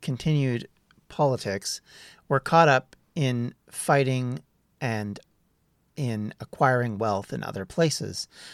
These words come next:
Thus, lands in other parts of England were of more importance or more value. While the principality remained in the possession of the Prince of Wales, or the King,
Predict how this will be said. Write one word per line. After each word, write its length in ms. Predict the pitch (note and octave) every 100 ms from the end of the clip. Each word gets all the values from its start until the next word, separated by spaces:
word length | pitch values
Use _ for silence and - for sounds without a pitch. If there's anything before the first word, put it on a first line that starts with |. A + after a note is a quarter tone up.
| - -
Thus, 280 | A#2 A2+ -
lands 480 | A2 A#2 A#2 A2 -
in 160 | A2 -
other 180 | A#2 A#2
parts 280 | G#2+ G2+ A2
of 60 |
England 360 | C#3+ B2+ A2 G#2
were 180 | G2+ G#2
of 140 | F#2+ _ _
more 260 | A2 G#2+ G#2
importance 680 | F#2+ - C3+ B2 A#2 G#2+ -
or 120 | A2+
more 180 | G2+ F#2
value. 540 | F#2 B2 A2+ F#2+ F2+ - _ _ - - - -
While 180 | C3 C#3
the 60 |
principality 640 | A#2+ E3 D#3 - B2 A2+ B2
remained 440 | A2+ A2+ A2+ A#2
in 120 | A2+
the 100 | G#2
possession 480 | - - A#2 G#2+ -
of 80 | G2
the 60 | -
Prince 320 | - G#2 -
of 100 | -
Wales, 420 | B2 G2+ A#2+ B2
or 80 | F#2+
the 120 | F#2
King, 500 | - C3+ F2+ F2+ G#2